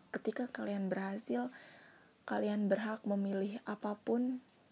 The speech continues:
kalian berhak memilih akan menanggapinya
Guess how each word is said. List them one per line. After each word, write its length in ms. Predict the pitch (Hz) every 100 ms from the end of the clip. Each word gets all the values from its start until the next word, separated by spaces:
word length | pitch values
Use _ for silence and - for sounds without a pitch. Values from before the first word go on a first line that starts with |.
| - - - - - -
kalian 400 | 202 202 202 196
berhak 240 | 214 202
memilih 560 | 202 196 196 196 196 208 - - - 311
akan 320 | 220 208 202
menanggapinya 1120 | 196 196 196 196 196 202 - 214 214 208 202